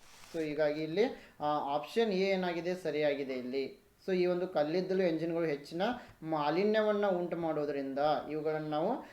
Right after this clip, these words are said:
ಆ, ಬದಲಾಯಿಸಿ ಎಲೆಕ್ಟ್ರಿಕ್ ಇಂಜಿನ್‌ಗಳನ್ನ ಬಳಕೆ ಮಾಡ್ಬೇಕಾಗ್ತಾ ಇದೆ. So ಇಲ್ಲಿ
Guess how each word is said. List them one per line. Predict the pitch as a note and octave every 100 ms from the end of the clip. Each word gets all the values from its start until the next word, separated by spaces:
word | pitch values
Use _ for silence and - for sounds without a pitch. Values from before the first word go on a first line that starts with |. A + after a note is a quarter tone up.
| -
ಆ, | C#3+
ಬದಲಾಯಿಸಿ | C#3+ D3 D3+ D#3+ E3 E3 B3
ಎಲೆಕ್ಟ್ರಿಕ್ | A3 D#3+ F#3 F#3 G#3 F#3+
ಇಂಜಿನ್‌ಗಳನ್ನ | E3 D#3 D#3+ D3+ D#3+ C4+ D#4+ - -
ಬಳಕೆ | D#3 D3+ D#3
ಮಾಡ್ಬೇಕಾಗ್ತಾ | D3+ D3 C#3 C#3 C3+ - B2+
ಇದೆ. | A#2+ C3 C3
So | - E3
ಇಲ್ಲಿ | D3+ D#3+ A3+